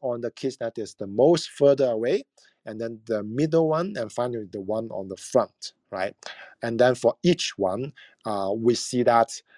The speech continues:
the correspondent kids we want to, uh, focus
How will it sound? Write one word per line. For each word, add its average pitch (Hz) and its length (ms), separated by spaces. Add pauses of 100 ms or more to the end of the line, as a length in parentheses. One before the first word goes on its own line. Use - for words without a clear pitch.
(280)
the 117 140
correspondent 117 1000
kids - 340
we 104 140
want 107 260
to, 98 260 (320)
uh, 104 80
focus - 560